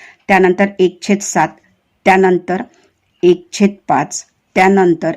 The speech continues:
एक छेद चार आणि सर्वात शेवटी एक छेद दोन. म्हणजे हा सर्वात लहान आला आणि हा सर्वात मोठा येईल. आणि आपल्याला विचारलं काय आहे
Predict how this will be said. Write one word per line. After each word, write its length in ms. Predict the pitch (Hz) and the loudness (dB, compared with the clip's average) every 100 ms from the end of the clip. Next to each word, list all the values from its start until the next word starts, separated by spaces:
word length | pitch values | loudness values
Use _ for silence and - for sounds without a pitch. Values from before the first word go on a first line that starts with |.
| - _ | -10 _
एक 240 | 185 180 _ | -2 -2 _
छेद 220 | - 208 202 - | -4 -4 -4 -6
चार 220 | 143 208 202 _ _ _ | -6 -6 -12 _ _ _
आणि 140 | 165 175 | 0 0
सर्वात 320 | - 170 185 190 | 2 0 0 0
शेवटी 380 | 190 170 214 - | -4 -2 -4 0
एक 200 | 170 - | -2 -2
छेद 260 | - 170 165 | -6 -4 -6
दोन. 160 | 196 196 - - _ | -12 -14 -16 -20 _
म्हणजे 220 | 190 165 196 | 0 2 2
हा 160 | 196 | 0
सर्वात 360 | 196 196 180 190 - | -2 -2 0 -2 0
लहान 400 | 185 180 202 202 | -2 0 2 2
आला 260 | 175 156 185 - _ _ _ _ - - _ - | 2 0 -6 -10 _ _ _ _ -20 -20 _ -6
आणि 320 | 156 170 269 381 _ _ _ _ _ | 0 2 2 -2 _ _ _ _ _
हा 180 | - 180 | -2 -2
सर्वात 440 | - 170 190 202 | 0 0 0 2
मोठा 340 | 190 160 - 135 | 2 2 -2 -6
येईल. 180 | 101 - _ _ _ _ _ _ _ _ - | -6 -10 _ _ _ _ _ _ _ _ 0
आणि 140 | 160 | 0
आपल्याला 280 | 170 190 190 | 2 2 2
विचारलं 420 | 185 - 196 202 | 2 2 2 2
काय 200 | 202 202 | 2 2
आहे 220 | 196 220 | 2 0